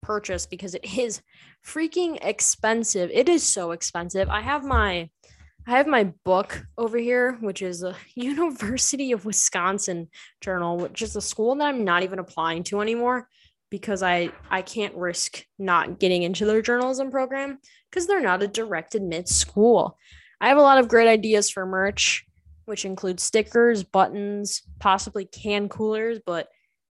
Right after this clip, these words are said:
I don't know. That's ki-, that's the most expensive thing on here. Uh, mostly coasters and pencils, making my own stickers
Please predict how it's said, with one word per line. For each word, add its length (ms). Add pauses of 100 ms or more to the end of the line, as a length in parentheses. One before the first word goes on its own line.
(200)
I 140
don't 160
know. 260
That's 280
ki-, 200
that's 220
the 80
most 260
expensive 600
thing 200
on 220
here. 420 (840)
Uh, 400 (480)
mostly 420
coasters 760
and 180
pencils, 720 (600)
making 340
my 200
own 140
stickers 880